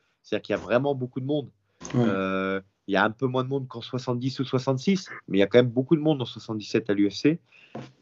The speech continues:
Speaker 1: Et, euh, non, Abdoul, il a, pour moi, il a, il a sa place, hein. Euh, moi, c'est un de mes sparring partners préférés. On a, on s'est beaucoup entraîné ensemble. On a, on s'est fait progresser mutuellement, je pense, avec Abdoul. Et, euh,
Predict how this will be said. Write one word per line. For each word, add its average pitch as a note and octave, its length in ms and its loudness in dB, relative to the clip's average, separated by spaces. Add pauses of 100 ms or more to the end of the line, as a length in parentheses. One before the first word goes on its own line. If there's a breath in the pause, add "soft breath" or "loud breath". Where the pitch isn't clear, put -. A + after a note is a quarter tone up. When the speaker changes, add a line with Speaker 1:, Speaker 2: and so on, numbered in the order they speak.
(200)
Speaker 1:
Et, A2 180 12
euh, A2 220 12
non, F3 180 -2
Abdoul, D3+ 320 0
il B2 120 0
a, A2 160 4
pour A2+ 160 -10
moi, C3 160 -2
il B2 100 0
a, G#2 140 2
il G2+ 120 -2
a G2 60 -2
sa A2+ 160 -10
place, F3 320 -6
hein. C3 240 -6
Euh, G2+ 160 -6
moi, A2 160 -10
c'est - 140 -10
un G#2 200 -2
de G#2+ 60 -10
mes G#2+ 220 -6
sparring A2 340 -6
partners G#2+ 420 -6
préférés. A2 580 0
On B2+ 100 -4
a, G2+ 100 -8
on F#2 120 -8
s'est - 140 -10
beaucoup A2+ 300 -4
entraîné B2 280 -2
ensemble. B2+ 380 -2
On G#2+ 140 -10
a, F#2+ 100 0
on G2+ 120 -10
s'est A2 160 -14
fait A2 120 -4
progresser A2 480 -2
mutuellement, A2 480 0
je - 80 -14
pense, - 180 -6
avec G2+ 180 -2
Abdoul. A2+ 320 2 (680 soft breath)
Et, G2 180 8
euh, F#2+ 380 4